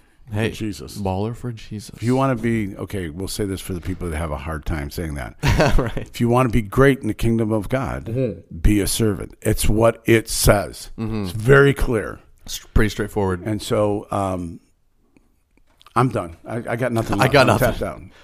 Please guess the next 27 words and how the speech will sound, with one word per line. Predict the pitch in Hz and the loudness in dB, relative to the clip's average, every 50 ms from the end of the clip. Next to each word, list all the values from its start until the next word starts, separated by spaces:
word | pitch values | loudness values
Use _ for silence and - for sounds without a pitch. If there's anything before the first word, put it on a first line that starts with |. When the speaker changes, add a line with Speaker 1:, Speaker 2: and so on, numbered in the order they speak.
| - - - | -20 -12 0
Speaker 1:
That | - 135 | 4 4
was | 156 143 117 | 4 4 6
good. | 151 165 131 95 | 4 4 4 4
That | - - - - _ _ _ _ | 0 -6 -20 -20 _ _ _ _
was | - 113 117 | -10 -6 -2
a | 117 | 0
good | 131 123 | 2 2
little | 120 120 113 104 | 4 4 4 4
rant | 107 110 107 98 101 | 4 4 4 4 2
there | 104 95 | 2 0
at | 95 - | 0 -2
the | 98 95 92 | -4 -2 -2
end. | 90 90 92 - | -2 -2 0 0
Speaker 2:
Are | 113 | 2
you | 117 117 | 4 4
gonna | 123 120 110 | 4 4 4
sing | - 123 101 | 4 2 2
happy | 98 107 98 - 107 | 2 2 0 -2 -4
birthday | 92 98 107 104 - - - | -4 -4 -4 -4 -4 -6 -6
to | - - - | -6 -8 -10
me? | - - - _ - | -10 -12 -18 _ -6
Speaker 1:
Um, | - 127 139 143 147 151 147 151 151 147 143 - - _ - | 0 2 4 4 4 4 4 2 0 -2 -4 -6 -10 _ -2
you | 165 190 | 0 2
know, | 196 180 170 160 156 156 156 151 147 147 143 - - - _ _ _ - | 2 4 4 6 6 6 4 4 2 0 -2 -4 -6 -12 _ _ _ -6
no. | 135 160 165 165 160 160 151 151 156 151 151 147 147 139 | -4 -2 0 2 4 4 4 4 4 2 2 0 -2 -2
Speaker 2:
<laughs> | - 170 160 - - 165 143 98 117 131 - 120 - 151 | 0 0 0 0 0 -2 -2 0 -2 -2 -2 -2 -2 0
Speaker 1:
No. | 139 139 135 135 131 127 127 127 123 120 | 2 2 4 4 4 2 2 0 0 -4